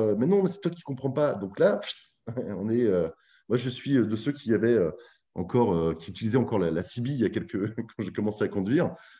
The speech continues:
Euh, on se disait, « Bah, tiens, va sur le canal, euh, dix-huit. » Euh, bah, ok, d'accord. Si le gars, il était sur le canal, euh, vingt-deux et que moi, j'étais sur le canal dix-huit, on s'entendait pas. Et en fait, la ProcessCom, c'est ça, c'est de pouvoir être sur le même canal pour rentrer en communication de la meilleure façon possible.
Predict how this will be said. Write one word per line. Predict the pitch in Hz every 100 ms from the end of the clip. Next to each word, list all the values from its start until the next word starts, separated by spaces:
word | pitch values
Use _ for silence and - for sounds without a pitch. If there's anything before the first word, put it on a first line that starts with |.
| -
Euh, | 82 85
on | 90 98
se |
disait, « | 104 147 160 98
Bah, | 87
tiens, | 165 156
va | 131 139
sur | 139
le |
canal, | 123 120 143 110
euh, | 98 92 87
dix-huit. » | 87 117 139 196 110 - - - - _
Euh, | 82 90 92 92 90 85 82 82
bah, | 92 98
ok, | 123 -
d'accord. | 139 139 135 110 -
Si | 131
le |
gars, | 131
il | 156
était | 113 127
sur | 127
le | 104
canal, | 110 123 98
euh, | 90 87 85 85 85 - _ _
vingt-deux | 110 120 151 226 -
et | 92
que |
moi, | 123
j'étais | 117
sur | 104 -
le |
canal | 101 101
dix-huit, | 98 156 190 -
on |
s'entendait | 107 120 123 127
pas. | 127 104 - _ _ -
Et | 104
en |
fait, | 135 233
la | 135
ProcessCom, | 131 127 123 190
c'est | 170
ça, | 143 139
c'est | - 110
de |
pouvoir | 107 - 135 175 175
être | 165 151
sur | - 110
le | 101
même | 135 170 151 - _
canal | 180 117 120 240 - - _
pour | - 117
rentrer | 147 160 170
en | 156
communication | 139 123 120 107 190
de | 175
la | 98 90
meilleure | 95 131 147 151
façon | 120 113 131
possible. | 117 - 90